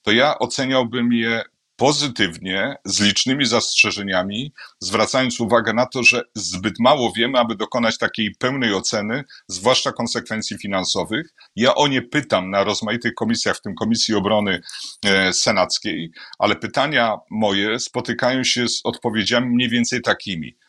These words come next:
Wszystko jest w porządku, zobowiązania mieszczą się w limitach, nie będzie, e, przekrocze-, przekroczeń wynikających z dyscypliny finansów publicznych, a wszystkie wydatki są wydatkami zgodnie z prawem.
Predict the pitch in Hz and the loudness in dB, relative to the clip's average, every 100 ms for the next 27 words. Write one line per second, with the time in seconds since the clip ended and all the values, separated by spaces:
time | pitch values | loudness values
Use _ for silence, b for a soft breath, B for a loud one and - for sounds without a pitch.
0 | _ - - 160 156 120 - 107 98 87 | _ -2 0 2 2 2 2 0 2 0
1 | - 95 107 143 _ _ _ - - 113 | 0 -4 -2 -4 _ _ _ -10 -2 0
2 | 113 107 110 139 139 117 131 - 120 - | 2 2 2 2 2 4 2 2 -2 -2
3 | 98 92 90 87 - 202 131 - B B | -4 -6 -6 -2 2 2 2 -8 B B
4 | B 208 107 139 147 - 123 101 71 107 | B 0 2 2 2 2 4 2 0 0
5 | 101 98 92 85 _ - 131 - 113 - | 2 2 -2 -6 _ 2 2 0 -4 -2
6 | - - - - 120 120 104 - 110 127 | -2 -2 0 0 2 0 0 0 -2 -2
7 | 113 110 107 117 120 110 - 101 110 - | -2 2 2 2 -2 -4 -6 -8 -8 -4
8 | 107 92 95 90 - 87 - 80 104 117 | -4 -2 0 0 0 -8 -6 -4 -2 -2
9 | 139 156 - B B B - - 160 - | -2 -4 -6 B B B 2 2 0 2
10 | 123 101 101 123 120 - 127 123 95 95 | 2 2 2 2 0 -6 -4 -4 -2 -2
11 | 92 - 104 90 82 95 92 - 82 76 | 0 0 0 0 -2 -2 -2 -4 -2 -2